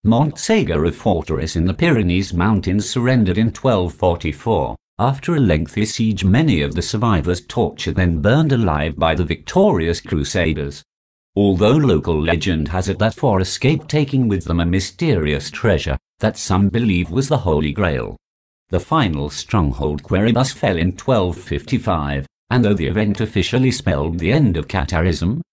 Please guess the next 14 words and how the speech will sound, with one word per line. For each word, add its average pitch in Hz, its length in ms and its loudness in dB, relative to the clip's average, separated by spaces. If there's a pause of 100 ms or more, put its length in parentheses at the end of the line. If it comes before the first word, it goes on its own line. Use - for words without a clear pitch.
(120)
a 127 80 2
small 180 460 2
number 139 340 4
of 82 120 0
Cathars - 480 -8
survived, 104 500 0
mostly 90 560 0
in 87 80 2
the 98 80 4
more 147 320 4
remote 110 380 4
areas 85 340 0
of 90 100 -4
Spain, 71 500 -2